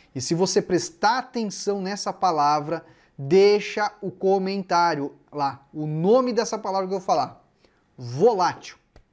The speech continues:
Professor, o que que é a palavra volátil? No Excel, uma função volátil, pessoal, é uma função que a cada atualização ela automaticamente executa a sua operação. Como assim? Quando eu vim aqui, ó,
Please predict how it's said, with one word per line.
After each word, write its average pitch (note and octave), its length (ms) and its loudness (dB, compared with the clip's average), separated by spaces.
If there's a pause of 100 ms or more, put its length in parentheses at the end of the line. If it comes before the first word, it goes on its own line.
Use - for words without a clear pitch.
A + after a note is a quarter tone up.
(880)
Professor, C#4 500 2
o F3+ 40 0
que A#3 100 -10
que - 80 -6
é - 20 -8
a - 40 -10
palavra A3 300 0
volátil? E3 540 -2 (480)
No A3+ 100 2
Excel, D4 380 2
uma G#3+ 140 -4
função A3+ 500 -2
volátil, D#3+ 640 0
pessoal, C3+ 340 -8
é - 20 -4
uma F#3 120 0
função A#3+ 460 -2
que C#4 240 -6 (300)
a - 100 0
cada D#4 280 -2
atualização A#3+ 720 -2
ela C4+ 340 0 (220)
automaticamente G#3+ 1200 -2 (280)
executa G3 760 0
a G3+ 100 0
sua F3+ 200 -4
operação. F3 540 -4 (340)
Como D#4 200 2
assim? C#3+ 360 -2 (640)
Quando D#4+ 240 2
eu C#4 100 4
vim A3 200 2
aqui, F3+ 320 0
ó, A#2+ 160 -2